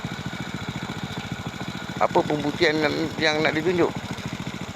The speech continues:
Pembuktian yang nak ditunjuk dekat situ. Kan? Saya menjelaskan dekat sini, saya menekan dekat sini,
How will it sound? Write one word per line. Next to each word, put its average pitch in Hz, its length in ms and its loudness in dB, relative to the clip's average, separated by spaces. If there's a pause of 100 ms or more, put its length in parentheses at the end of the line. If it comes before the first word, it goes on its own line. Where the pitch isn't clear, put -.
(3000)
Pembuktian 139 480 4
yang 135 160 4
nak 127 80 2
ditunjuk 131 400 -2
dekat 113 240 0
situ. 110 160 -6 (1800)
Kan? 104 160 0 (2500)
Saya 123 160 10
menjelaskan 143 560 6
dekat 120 160 6
sini, 139 240 4
saya 143 80 6
menekan 135 400 4
dekat 127 220 4
sini, 180 160 0